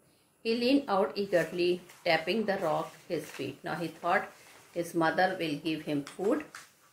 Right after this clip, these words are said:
Okay, so he was eager.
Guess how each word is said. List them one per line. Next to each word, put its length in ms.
Okay, 420
so 100
he 140
was 320
eager. 400